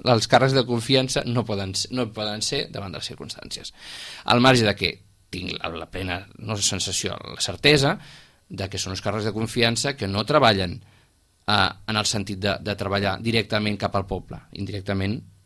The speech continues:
entenc que sí, però sobretot treballen per la persona de l'alcalde. És una qüestió de controlar, fan mo-, molt més fàcil la feina de l'alcalde, però no la, la del poble. Per tant, són persones que controlen què ha de dir l'alcalde, com ho diu,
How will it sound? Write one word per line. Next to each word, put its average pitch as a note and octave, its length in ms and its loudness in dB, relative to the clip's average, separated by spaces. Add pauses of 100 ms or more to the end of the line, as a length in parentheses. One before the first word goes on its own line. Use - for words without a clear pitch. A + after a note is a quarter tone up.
(140)
entenc F#2+ 240 -2
que F#2+ 80 -2
sí, D#3 160 4 (480)
però - 160 0
sobretot F2+ 320 -4
treballen F#2+ 320 -6
per G#2+ 100 -10
la A#2+ 60 -8
persona F#2+ 320 -6
de - 80 -8
l'alcalde. - 320 -18 (1040)
És G2+ 80 -14
una F#2+ 160 -8
qüestió F#2+ 320 -4
de G2 160 -2
controlar, F#2+ 480 2 (720)
fan A#2 320 0
mo-, B2 160 0
molt B2 240 2
més A#2+ 80 -2
fàcil A#2 240 0
la A#2+ 80 4
feina G#2+ 240 0
de F#2+ 80 0
l'alcalde, F2+ 420 -8
però G#2+ 220 0
no G2+ 80 -4
la, F#2 240 -6
la F#2+ 240 -8
del - 80 -14
poble. - 320 -14 (760)
Per F#2+ 160 -2
tant, F2+ 220 -2 (420)
són C3 160 -14
persones - 320 -6
que - 160 -10
controlen F#2 460 -2 (180)
què - 140 -14
ha - 20 -10
de F#2+ 80 -4
dir G2 80 0
l'alcalde, A2+ 480 0
com G2+ 160 -10
ho F#2+ 60 -8
diu, A2+ 240 -2